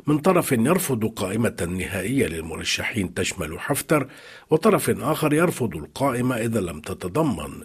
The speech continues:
اسم حفتر. ويعيد هذا الخلاف إلى الأذهان الجدل الذي استمر لأعوام حول تعديل المادة الثامنة من إعلان الصخيرات عام ألفين وخمسة عشر،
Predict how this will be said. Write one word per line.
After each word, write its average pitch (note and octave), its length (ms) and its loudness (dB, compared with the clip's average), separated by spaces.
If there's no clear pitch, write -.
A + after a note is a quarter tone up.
اسم - 260 -4
حفتر. - 480 -6
ويعيد E3 500 6
هذا F#2+ 280 4
الخلاف G#2+ 460 -2
إلى G#2 100 -2
الأذهان G2+ 680 -2
الجدل A#2 520 2
الذي F2 580 -2
استمر G#2+ 540 2
لأعوام B2 720 0
حول F#2+ 340 0
تعديل F2 440 -4
المادة F2 600 -6
الثامنة D3+ 580 0
من F#2 160 -2
إعلان F#2 400 0
الصخيرات G#2 720 0
عام E2 240 -4
ألفين E2+ 460 -2
وخمسة - 520 -8
عشر، C#3 400 -2